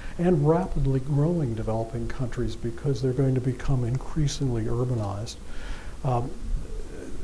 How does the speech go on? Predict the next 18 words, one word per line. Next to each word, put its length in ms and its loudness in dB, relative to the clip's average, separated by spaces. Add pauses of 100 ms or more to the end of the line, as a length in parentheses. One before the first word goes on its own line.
(300)
so 200 4
that's, 260 6
that's 280 6
one 280 8
grumpy 420 6
comment. 520 2
The 80 0
second 400 6
grumpy 360 4
comment 540 0
is 360 0
that 180 4
we, 200 4
we 280 0
tend 320 0
to 60 0
focus 540 4
on 220 2